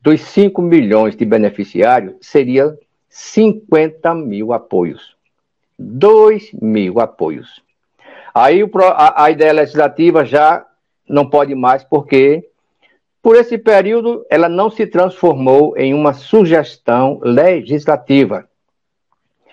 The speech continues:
Então foi feito um projeto de lei para se colocar na Câmara dos Deputados. Só que lá já existem mais dois que tratam do mesmo assunto. Desta vez foi o deputado federal Ricardo Silva.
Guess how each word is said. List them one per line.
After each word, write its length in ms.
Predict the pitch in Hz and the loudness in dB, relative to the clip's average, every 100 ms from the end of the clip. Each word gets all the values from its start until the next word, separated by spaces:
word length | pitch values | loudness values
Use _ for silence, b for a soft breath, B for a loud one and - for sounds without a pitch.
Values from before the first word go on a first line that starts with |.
| b | b
Então 360 | - 143 180 202 | -4 -2 0 0
foi 240 | 202 247 | 0 0
feito 320 | - 160 160 180 | 2 -2 0 -2
um 40 | |
projeto 480 | 165 160 131 147 147 | -2 -2 0 -2 -2
de 100 | 147 | -2
lei 380 | 147 175 220 _ _ _ _ _ | 2 0 -2 _ _ _ _ _
para 200 | - 127 | -4 -4
se 160 | 135 165 | -2 -4
colocar 580 | 156 156 131 - 131 131 | 0 2 0 0 -2 0
na 160 | 143 | -4
Câmara 640 | 147 - 185 196 190 170 165 | -6 -2 2 2 2 0 -2
dos 140 | 127 | -2
Deputados. 640 | 139 - 117 101 92 90 _ | -4 -2 -4 -2 -2 -4 _
Só 260 | - 254 247 | -6 -4 -2
que 160 | 196 | -2
lá 240 | 131 135 135 | 0 0 0
já 200 | 185 190 | -4 -4
existem 560 | 127 98 180 - 127 | -8 -2 -2 0 -2
mais 300 | 165 214 202 | -2 -2 -4
dois 560 | - 147 185 160 98 _ _ _ _ | -4 0 2 0 -4 _ _ _ _
que 140 | 165 | -6
tratam 580 | 165 131 127 135 156 170 | 0 0 0 -2 -4 -12
do 160 | 151 180 | -2 0
mesmo 400 | 160 98 95 117 | 0 -2 -4 -4
assunto. 600 | 151 - 139 135 - 76 _ _ _ _ | -6 -4 -2 -2 -2 -10 _ _ _ _
Desta 340 | 104 123 - 123 | -6 -4 -2 -2
vez 240 | 123 139 | -2 -2
foi 120 | 151 | 0
o 20 | |
deputado 540 | 143 147 - - 98 - | 0 0 -4 -2 -4 -2
federal 440 | 123 117 107 120 | -4 0 0 0
Ricardo 540 | 120 165 - 95 117 147 | -2 -8 -6 -6 -6 -12
Silva. 500 | - 117 107 92 | -6 -2 -2 -2